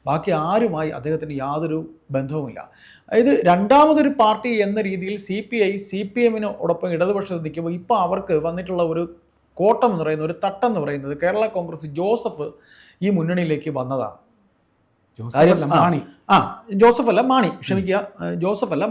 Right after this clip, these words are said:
Speaker 1: മാണിയാണ്. എനിക്ക് പഴയ ഓർമ്മയാണ് എൻ്റെ മനസ്സിലുള്ളത്. ജോസഫ് ഒരുപാട് കാലം എൽ ഡി എഫിൽ നിന്ന ഒരു ഘടകകക്ഷിയാണ്.
Speaker 2: ആ, പറയാൻ
Speaker 1: അപ്പോ
Speaker 2: പറ്റില്ല, ചിലപ്പോൾ അങ്ങോട്ടും ഇങ്ങോട്ടൊക്കെ
Speaker 1: ആ,
Speaker 2: മാറിയെന്നിരിക്കും.
Speaker 1: മാറി, മാറിയെന്നിരിക്കാം.
Speaker 2: ഉം.
Speaker 1: അപ്പോ ഇങ്ങനെ, ഏ, നമുക്കിപ്പോ പൊതുവിൽ നമ്മൾ പറയുമ്പോ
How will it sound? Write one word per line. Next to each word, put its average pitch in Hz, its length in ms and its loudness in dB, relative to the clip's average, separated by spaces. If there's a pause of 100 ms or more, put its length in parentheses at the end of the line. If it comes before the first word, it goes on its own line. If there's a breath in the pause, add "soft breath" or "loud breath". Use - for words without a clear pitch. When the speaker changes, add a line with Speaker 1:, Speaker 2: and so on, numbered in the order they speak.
Speaker 1:
മാണിയാണ്. 247 500 2
എനിക്ക് 160 300 -2
പഴയ 180 180 2 (120)
ഓർമ്മയാണ് 180 300 -2
എൻ്റെ 156 140 -6
മനസ്സിലുള്ളത്. 139 400 -8
ജോസഫ് 175 340 -6
ഒരുപാട് 185 360 -4
കാലം 170 180 -6 (220)
എൽ 147 80 -2
ഡി 170 100 -4
എഫിൽ 165 220 -6
നിന്ന 151 240 -8
ഒരു 143 100 -8 (540 soft breath)
ഘടകകക്ഷിയാണ്. 143 500 -2
Speaker 2:
ആ, 92 60 -18
പറയാൻ 113 220 0
Speaker 1:
അപ്പോ 180 120 2
Speaker 2:
പറ്റില്ല, 185 200 2
ചിലപ്പോൾ 170 220 4
അങ്ങോട്ടും 175 220 0
ഇങ്ങോട്ടൊക്കെ 185 260 2
Speaker 1:
ആ, 180 80 2
Speaker 2:
മാറിയെന്നിരിക്കും. 254 520 6
Speaker 1:
മാറി, 277 60 0
മാറിയെന്നിരിക്കാം. 247 580 4
Speaker 2:
ഉം. 110 100 -6 (220)
Speaker 1:
അപ്പോ 262 160 0 (300)
ഇങ്ങനെ, 262 320 0 (600 soft breath)
ഏ, - 20 -2 (220)
നമുക്കിപ്പോ 254 400 4 (180)
പൊതുവിൽ 262 300 6
നമ്മൾ 226 240 0
പറയുമ്പോ 196 320 0